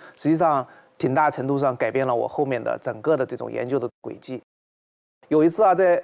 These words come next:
聊天的时候，我们的一个从事水下考古工作的一个同事就跟我讲啊，说，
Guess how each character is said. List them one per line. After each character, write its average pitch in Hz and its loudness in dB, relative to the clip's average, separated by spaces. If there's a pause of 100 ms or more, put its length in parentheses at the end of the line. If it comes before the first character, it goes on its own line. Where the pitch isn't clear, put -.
聊 147 2
天 180 2
的 180 0
时 143 -4
候， 147 0
我 135 2
们 135 -2
的 147 2
一 160 4
个 151 4 (120)
从 135 -4
事 156 2
水 131 -4
下 135 0 (320)
考 151 0
古 143 2
工 143 0
作 180 4
的 147 2
一 143 2
个 135 0
同 135 -6
事 151 -8
就 147 -2
跟 151 0
我 147 0
讲 123 0
啊， 113 -4
说， 165 2